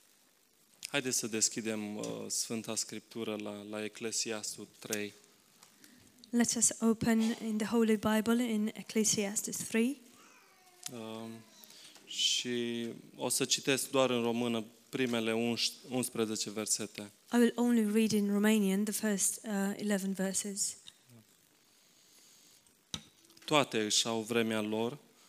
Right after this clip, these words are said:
Speaker 1: și fiecare lucru de sub ceruri își are ceasul lui. Nașterea își are vremea ei și moartea își are vremea ei.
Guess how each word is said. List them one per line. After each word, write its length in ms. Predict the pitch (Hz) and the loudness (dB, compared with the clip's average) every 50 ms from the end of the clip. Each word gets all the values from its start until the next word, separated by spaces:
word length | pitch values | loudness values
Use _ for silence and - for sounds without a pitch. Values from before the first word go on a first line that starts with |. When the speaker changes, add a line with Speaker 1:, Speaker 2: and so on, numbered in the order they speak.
| _ - - | _ -8 -4
Speaker 1:
și 180 | - - 127 | -2 -2 -2
fiecare 500 | 120 - 135 127 123 123 127 120 110 110 | 0 2 2 2 2 0 -2 0 0 0
lucru 360 | 110 120 131 131 131 - 113 | 2 0 0 -2 -2 -4 -6
de 120 | 104 110 107 | -2 -2 0
sub 280 | 101 - 117 104 - | 0 0 -2 -2 -4
ceruri 580 | - - - 131 117 110 110 101 104 101 104 - - - | -4 -2 0 0 0 0 0 -2 -4 -6 -8 -14 -16 -12
își 260 | - 123 110 - - 113 | -6 -2 0 0 0 0
are 160 | 107 104 107 | -2 -2 -2
ceasul 480 | - - 123 117 107 - - 120 107 | 0 0 0 0 0 -2 -4 -4 -4
lui. 280 | 107 110 107 101 98 95 - - _ _ _ _ _ _ _ - - - - _ _ | -2 -2 -2 -2 -4 -8 -14 -20 _ _ _ _ _ _ _ -20 -20 -20 -20 _ _
Nașterea 760 | - 127 123 120 123 123 - - - 131 127 135 135 135 135 139 - - | -2 0 2 2 2 2 -2 -2 -2 -2 0 0 -2 -2 -4 -10 -14 -10
își 240 | - 107 - - 113 | -6 -4 -4 -4 -4
are 160 | 107 107 107 | -4 -4 -4
vremea 420 | 104 110 113 110 110 110 107 107 | -4 -2 -2 -2 -2 -2 -4 -4
ei 280 | 104 107 110 117 120 123 - - - | -4 -2 -2 -2 -2 -2 -4 -8 -6
și 220 | - - - 110 | -6 -4 -4 -2
moartea 520 | 110 107 113 120 120 117 113 - - 107 | -2 -2 -2 0 0 -2 -4 -6 -8 -8
își 200 | 104 98 - - | -6 -4 -4 -4
are 160 | 107 104 107 104 | -4 -4 -6 -6
vremea 420 | 98 104 110 110 107 107 107 107 | -6 -6 -6 -4 -4 -4 -4 -6
ei. 340 | 104 104 107 107 101 98 | -6 -6 -6 -6 -6 -8